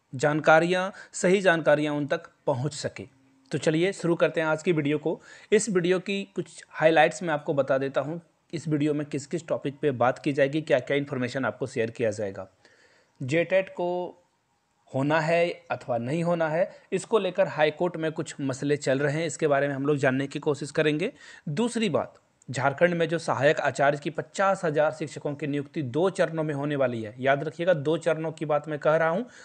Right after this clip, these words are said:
और ये दो चरण ही जो है ना पूरे झगड़े की फसाद है, इसके बारे में भी हम लोग जानेंगे। जेटेट दो हज़ार बारह और सोलह में हुआ है, उसके बाद से अभी तक क्यों नहीं हुआ है, इस पे सरकार का क्या रुख रहने वाला है और हमारे जो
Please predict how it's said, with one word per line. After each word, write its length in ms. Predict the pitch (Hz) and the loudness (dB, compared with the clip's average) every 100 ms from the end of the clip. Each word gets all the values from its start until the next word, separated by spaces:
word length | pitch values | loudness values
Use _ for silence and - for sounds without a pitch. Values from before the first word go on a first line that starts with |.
| - | -2
और 120 | 185 180 | -2 0
ये 240 | 165 190 196 | 2 4 4
दो 220 | 185 190 | 0 -2
चरण 420 | 185 175 180 185 - | 0 -2 -2 -8 -12
ही 280 | - 175 196 | -6 -4 -2
जो 120 | 170 | 0
है 180 | 151 156 | 2 2
ना 60 | |
पूरे 360 | 156 165 165 147 - - - - 139 | 0 -2 -2 -4 -8 -20 -20 -18 -4
झगड़े 340 | 156 170 180 | 0 2 2
की 120 | - | 0
फसाद 460 | 170 151 165 156 156 | -6 -4 2 4 4
है, 240 | 123 117 - _ | -2 -6 -10 _
इसके 200 | 135 - | -6 0
बारे 220 | 165 151 151 | 6 6 6
में 140 | 151 | 2
भी 60 | 147 | 0
हम 140 | 147 | 4
लोग 120 | 151 | 4
जानेंगे। 460 | 147 139 143 156 226 - - - | 4 2 0 -4 -6 -14 -12 -2
जेटेट 400 | 147 180 196 180 | 0 4 4 4
दो 140 | 160 | 2
हज़ार 380 | 143 147 147 - | 4 6 6 6
बारह 340 | 123 127 131 165 | 4 6 8 6
और 260 | - 165 | 4 2
सोलह 320 | - 123 135 147 | 2 0 2 2
में 120 | 156 | 2
हुआ 220 | 151 160 | 2 2
है, 80 | 190 | 2
उसके 360 | - - 247 | -2 -4 0
बाद 220 | 196 196 185 | 2 2 2
से 160 | 226 | 2
अभी 320 | - 156 143 | 2 2 0
तक 180 | 185 220 - | -4 -6 -4
क्यों 180 | 175 185 | 0 0
नहीं 240 | 165 165 170 | 0 -4 -2
हुआ 220 | 143 139 | -2 -2
है, 240 | 151 226 - - - | -2 -4 -8 -20 -6
इस 180 | 214 - | -4 -4
पे 340 | - 220 220 | 4 6 6
सरकार 420 | - 190 165 165 160 | 2 0 2 0 2
का 140 | 156 | 0
क्या 220 | 165 156 | 2 4
रुख 200 | 147 147 | 4 2
रहने 240 | 135 135 135 | -2 0 0
वाला 220 | 131 135 | 0 0
है 160 | 147 | -2
और 60 | 156 | -2
हमारे 340 | 131 151 170 | 0 2 2
जो 460 | 165 175 175 156 | 2 0 -2 -4